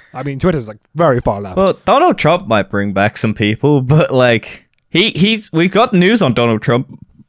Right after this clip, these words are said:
Speaker 2: later on.
Speaker 1: Oh, really? We've actually got something.
Speaker 2: Yeah, 'cause he's, uh, do you want to just get onto it? 'Cause that's mostly all of the Twitter news. We can just jump to, uh, Weird, Wacky, Wonderful.
Speaker 1: Oh, we might
Speaker 2: We'll
Speaker 1: as
Speaker 2: just
Speaker 1: well, but let's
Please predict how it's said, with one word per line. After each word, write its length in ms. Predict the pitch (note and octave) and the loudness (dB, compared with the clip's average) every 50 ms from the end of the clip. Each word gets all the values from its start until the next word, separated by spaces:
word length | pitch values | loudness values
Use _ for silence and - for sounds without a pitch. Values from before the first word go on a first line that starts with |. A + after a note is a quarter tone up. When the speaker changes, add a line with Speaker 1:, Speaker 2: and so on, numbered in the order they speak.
| _ _ _ _ - - _ | _ _ _ _ -20 -8 _
Speaker 2:
later 400 | C#3+ D3 C#3+ C3+ A#2+ A2+ A2+ C3+ | 0 2 2 2 2 2 2 2
on. 280 | C3 G#2+ F#2+ A2+ B2 - _ _ _ - | 2 2 0 0 -4 -6 _ _ _ -4
Speaker 1:
Oh, 120 | D#3+ F#3+ | -2 0
really? 340 | G#3+ F#3 G#3 A3 A#3+ G#3 D3 | 0 2 2 2 2 2 0
We've 100 | C3 C#3+ D#3 | 0 -2 -4
actually 180 | D#3 - F3+ | -4 -6 -6
got 120 | E3+ E3 D3+ | -4 -4 -6
something. 480 | - - F3+ F#3 F3 - C3 A2+ A2 - _ | -2 -2 -2 -2 -2 -6 -10 -14 -14 -18 _
Speaker 2:
Yeah, 420 | - - G3+ A3+ A3 F#3+ A3+ C4 - - _ _ _ | -8 -4 0 2 2 2 2 0 -2 -6 _ _ _
'cause 200 | - E3+ E3 - | -4 -4 -4 -2
he's, 220 | - G3+ F#3 E3+ E3+ | 0 -2 -2 0 0
uh, 280 | E3+ D#3+ E3 E3 - - _ _ | 0 2 2 0 -2 -4 _ _
do 180 | - - - A3+ _ | -20 -20 -20 -10 _
you 80 | - C4 | 0 0
want 100 | E4+ - | 2 2
to 60 | F#4+ | 0
just 160 | D4 - - - | 0 -2 -2 0
get 100 | C3+ C3+ | 0 2
onto 200 | C#3 D3 D3+ E3 | 2 2 2 0
it? 100 | F3 F3 | 0 0
'Cause 120 | - B2+ | -2 -2
that's 180 | D3 F3 F3+ - | -2 -2 -2 0
mostly 320 | C3+ C3+ D3+ D3 - C3+ | 0 0 0 0 2 2
all 160 | B2 A#2 A2 G#2+ | 2 2 2 2
of 200 | G#2+ G2+ F#2+ - | 0 0 -2 -4
the 100 | G2+ - | -8 -10
Twitter 340 | - - - G2+ F#2+ F#2+ F#2+ | -8 -8 -8 -6 -4 -2 -2
news. 360 | F#2+ F#2+ F#2 G2 A2 - - _ _ - _ _ _ _ - | -2 -2 -2 -4 -6 -8 -12 _ _ -20 _ _ _ _ -6
We 80 | B2 | -2
can 100 | B2 C#3 | -2 0
just 220 | B2 C3 C3 - - | 0 0 -2 -2 -2
jump 260 | C3+ C3 B2+ - - | 0 0 0 -2 -4
to, 280 | - - A#2 A2 A2 G#2 | -2 0 0 2 2 0
uh, 100 | F#2+ F#2 | 0 -2
Weird, 220 | F#2+ A2 G#2+ G2 | -2 -2 -2 -2
Wacky, 280 | G2 G2+ G2+ - - F#2+ | 0 -2 -2 -2 -2 -2
Wonderful. 460 | F#2+ F#2+ G2 F#2+ F#2+ - E2+ F2+ G2+ - _ _ | -2 -2 -4 -6 -8 -10 -10 -10 -12 -12 _ _
Speaker 1:
Oh, 120 | A3+ C4+ C4+ | -2 0 0
we 60 | C4 | 2
might 100 | C4 C4+ | 2 2
Speaker 2:
We'll 60 | B3 | 0
Speaker 1:
as 60 | G#3+ F3+ | 2 2
Speaker 2:
just 80 | F3 E3+ | 2 2
Speaker 1:
well, 100 | E3+ E3+ | 2 2
but 180 | D#3+ E3+ E3 | 0 -2 0
let's 180 | F#3 G#3 F#3+ | 0 -2 -2